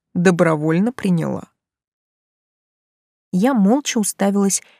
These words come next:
в бесстыжие глаза наглого демона, который определенно был очень доволен собой. «Ну, отлично. Это что же получается, а?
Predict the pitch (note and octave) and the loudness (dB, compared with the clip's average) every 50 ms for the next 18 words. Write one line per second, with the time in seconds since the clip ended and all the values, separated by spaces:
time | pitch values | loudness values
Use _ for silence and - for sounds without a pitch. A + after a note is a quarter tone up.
0 | _ _ - F3+ E3+ F#3 F3 - - - B3+ C4+ C#4 A3+ G#3+ G3 F#3 F#3+ F#3+ F#3+ | _ _ -2 0 2 2 2 2 0 0 -2 -2 0 0 0 0 0 0 0 0
1 | F3+ G3 G3 F#3+ F#3 F#3 F3+ E3+ F#3 F3 F3 F3 D#3+ D#3+ E3 E3 D#3+ D3 E3+ F3+ | 0 2 2 2 2 0 0 -2 -2 -2 -2 -4 -4 -4 -6 -6 -6 -8 -8 -10
2 | F#3 - _ _ _ _ _ _ _ _ _ - - - - C#4 C4+ - - C4+ | -12 -12 _ _ _ _ _ _ _ _ _ -4 -2 0 0 0 0 0 -2 -2
3 | - D4+ B3 B3+ D4 C#4 A3+ F3+ E3+ E3+ E3+ D#3+ E3+ E3 - - _ - B3+ D#4+ | 0 -2 0 2 4 4 4 2 2 0 -2 -4 -4 -8 -8 -12 _ -2 0 0
4 | E4+ - - - E4+ E4 D4+ A#3 G3+ F3+ E3 E3 E3 E3 E3 E3 D#3+ - - E3 | 0 -2 -4 -6 -4 -2 -2 0 0 0 0 -2 -2 -2 -2 -2 -2 -4 -4 -4
5 | D#3 C#3+ - - - - _ _ _ _ _ _ _ _ _ _ _ _ _ _ | -6 -10 -12 -16 -20 -20 _ _ _ _ _ _ _ _ _ _ _ _ _ _
6 | _ _ _ _ _ D4 D#4 F4 C4+ C#4+ - - G#3+ F#3+ E3 D#3+ - - - F3+ | _ _ _ _ _ 2 4 4 4 4 2 0 -2 -2 -2 -2 -4 -6 -6 -8
7 | F3+ - _ _ _ _ _ _ _ _ _ _ _ _ _ _ - - - D#4+ | -10 -10 _ _ _ _ _ _ _ _ _ _ _ _ _ _ -2 0 2 2
8 | - - E4+ C#4+ A3 F#3+ - F#3 F#3+ F#3 - - F3+ F3 F3 - - - - C#4 | 2 2 2 2 0 0 0 0 0 0 0 0 -2 -2 -2 -4 -4 0 2 2
9 | E4 | 2